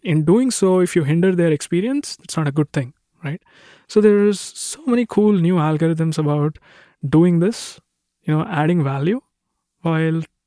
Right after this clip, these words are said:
you know, not hindering their experience. It's almost as if the destiny of systems is to vanish. It's like, here's the thing that wants to destroy itself.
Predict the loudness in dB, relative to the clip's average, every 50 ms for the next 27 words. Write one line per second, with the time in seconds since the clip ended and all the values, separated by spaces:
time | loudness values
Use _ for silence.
0 | _ _ _ _ -6 -4 -4 -2 -2 -2 -2 -4 -4 -6 _ _ _ _ -20 -8
1 | -4 0 0 2 2 2 0 0 -2 -2 -4 -6 -8 -10 -10 -10 -12 -16 -16 -18
2 | -18 -18 _ -20 -20 -20 _ _ _ _ -2 0 0 2 0 0 0 0 0 0
3 | 0 0 0 0 0 0 0 -2 -2 -2 0 0 0 0 0 -2 -2 -4 -2 -4
4 | -4 -4 -4 -6 -8 -12 -14 _ _ _ _ _ _ -6 -4 -2 -2 -2 -2 -2
5 | -2 -4 -6 -8 -10 -14 -16 -18 _ _ _ _ _ _ _ _ _ _ _ _
6 | _ -4 2 4 4 4 2 0 _ _ _ _ _ -6 -2 4 6 8 8 6
7 | 6 2 2 2 2 2 2 2 2 2 2 2 -2 _ _ -4 0 0 0 2
8 | 2 2 2 2 0 0 0 0 0 0 -2 -4 -8 -12 -12 -14 -18